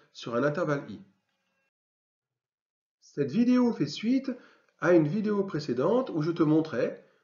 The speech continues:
comment expliquer qu'une fonction est convexe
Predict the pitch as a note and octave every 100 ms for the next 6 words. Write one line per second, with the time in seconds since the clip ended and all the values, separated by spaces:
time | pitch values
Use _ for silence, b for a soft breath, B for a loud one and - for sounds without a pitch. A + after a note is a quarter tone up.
0 | b b _ _ _ _ - A#3 G3+ A#2
1 | C#3+ - - - G#3 - F3 D3+ A2+ C3+
2 | - - E3+ D#3+ F3+ E3 F#3 E3 A#2 -
3 | A#3+ B2+ A#2 - -